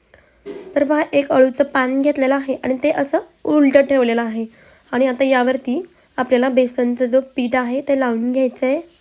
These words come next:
घट्टसर पीठ आहे, त्यामुळे आपण जास्तही घट्ट मोठा लेयर नाही द्यायचा, जरासा पातळसर असा लेयर देऊन घ्यायचा आहे याला. हे पीठ आपण संपूर्ण पानाला असं पसरवून लावून घेऊया.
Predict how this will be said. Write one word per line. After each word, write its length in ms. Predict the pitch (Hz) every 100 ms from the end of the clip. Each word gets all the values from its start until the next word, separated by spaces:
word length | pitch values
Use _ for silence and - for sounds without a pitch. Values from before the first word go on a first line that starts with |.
| _ _ _ _ _ _ _
घट्टसर 480 | - 294 311 311 311
पीठ 260 | 294 277 285
आहे, 180 | 262 247
त्यामुळे 300 | 269 262 277
आपण 420 | 277 262 294 262
जास्तही 560 | 269 262 - 277 294 349 - 240
घट्ट 280 | 262 254 269
मोठा 420 | 262 277 247 262
लेयर 240 | 254 247
नाही 220 | 254 247
द्यायचा, 240 | 233 247 254
जरासा 380 | 233 240 247 277
पातळसर 600 | - 254 - 247 254 254
असा 200 | - 320 - - - -
लेयर 300 | 247 247 247
देऊन 340 | 240 233 247
घ्यायचा 320 | 269 254 247
आहे 80 | 247
याला. 260 | 240 233 269 320 _ _ _ _ _ - - -
हे 60 | 277
पीठ 300 | 277 277 294
आपण 280 | 285 254 269
संपूर्ण 480 | 294 240 247 240
पानाला 640 | 262 277 254 240 254 240 262 285 269
असं 220 | 247 269
पसरवून 540 | 277 262 254 247 262
लावून 300 | 262 240 240
घेऊया. 440 | 269 269 269 262